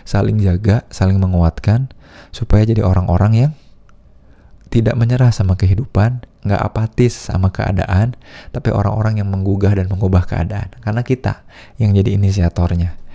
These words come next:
Barangkali kita generasi pertama yang melakukannya, yang menaklukkan, sehingga mempermudah generasi-generasi selanjutnya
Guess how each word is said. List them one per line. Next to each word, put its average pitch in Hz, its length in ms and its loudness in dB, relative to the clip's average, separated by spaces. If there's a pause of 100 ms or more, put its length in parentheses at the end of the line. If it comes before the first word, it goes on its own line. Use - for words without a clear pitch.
(200)
Barangkali 98 480 0
kita - 400 -2 (240)
generasi 98 480 0
pertama 95 480 0
yang 95 160 2
melakukannya, 92 720 0
yang 92 240 0
menaklukkan, 95 720 -2 (480)
sehingga 110 400 -2
mempermudah 113 640 0
generasi-generasi 95 640 0
selanjutnya 98 560 2